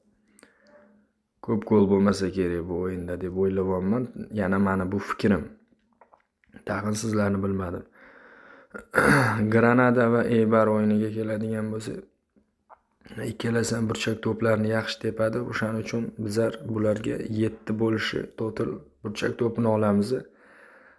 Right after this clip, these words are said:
Olti koeffitsient bo'ldi. Mana shu olti koeffitsiyentga hozir <clears throat> stavka qilamiz.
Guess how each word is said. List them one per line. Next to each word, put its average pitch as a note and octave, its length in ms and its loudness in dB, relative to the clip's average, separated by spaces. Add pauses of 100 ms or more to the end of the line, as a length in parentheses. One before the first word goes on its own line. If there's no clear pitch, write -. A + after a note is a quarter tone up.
(200)
Olti G#2+ 440 -4
koeffitsient G#2+ 540 2
bo'ldi. A2 300 -4 (160)
Mana G#2+ 280 -2
shu - 200 -6
olti A2 240 -4
koeffitsiyentga A2 580 -4
hozir A2 400 -4 (520)
<clears throat> C3 460 -2
stavka B2 460 -8
qilamiz. G#2 440 0